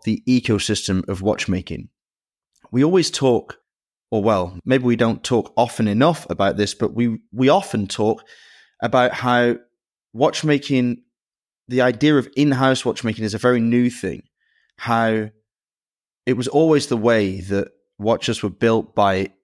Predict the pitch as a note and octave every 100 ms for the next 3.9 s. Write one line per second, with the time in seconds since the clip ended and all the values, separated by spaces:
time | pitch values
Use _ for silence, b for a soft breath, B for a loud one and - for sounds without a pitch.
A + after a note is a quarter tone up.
0 | _ _ _ _ - G2 - _ _ _
1 | - - - C#3 D3+ C3 A#2+ G#2+ F#2 -
2 | - A2+ G#2+ - - - A2+ G#2 - E2+
3 | - - G#2+ G#2 - F2+ G2 F2